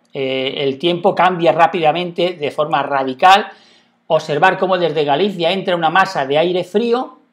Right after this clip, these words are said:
y aquí estáis viendo ya el próximo lunes cómo, sin embargo, las temperaturas, por ejemplo, ya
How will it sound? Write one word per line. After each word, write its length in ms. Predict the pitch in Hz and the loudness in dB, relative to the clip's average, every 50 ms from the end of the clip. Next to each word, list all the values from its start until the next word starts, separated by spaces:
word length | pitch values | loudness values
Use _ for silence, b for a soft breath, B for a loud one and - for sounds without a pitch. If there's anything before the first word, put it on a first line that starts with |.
| _ _ _ _ _ _ _ _ _ | _ _ _ _ _ _ _ _ _
y 100 | - 139 | -4 -2
aquí 200 | 143 135 143 175 | -2 -2 0 -2
estáis 300 | 165 - - 180 175 170 | -4 -2 -2 -2 -2 0
viendo 280 | 180 202 196 190 180 175 | 0 0 0 0 -2 0
ya 180 | 180 196 180 160 | 0 2 2 2
el 60 | 139 | 0
próximo 400 | - 160 156 - 180 180 180 180 | -4 -6 -6 -6 -4 -4 -2 2
lunes 420 | 190 208 208 220 247 269 - b b b b b b b | 2 2 2 0 -2 -6 -8 b b b b b b b
cómo, 240 | - 180 175 190 190 | -4 -4 -2 -2 -2
sin 160 | 196 190 185 185 | -4 -4 -4 -4
embargo, 400 | 180 180 208 214 208 170 143 135 | 0 2 2 2 2 2 0 -2
las 200 | 143 131 - - | -2 -4 -4 -6
temperaturas, 640 | 151 147 135 - 147 143 135 - 180 185 196 190 | -8 -6 -6 -4 -2 -2 -2 0 -2 -2 -2 -4
por 140 | - 185 160 | -6 -6 -6
ejemplo, 440 | 151 - 180 190 185 - - 151 147 | -4 -4 -4 -4 -4 -4 -4 -4 0
ya 420 | 151 190 190 160 - - - _ | 2 2 2 2 0 -6 -14 _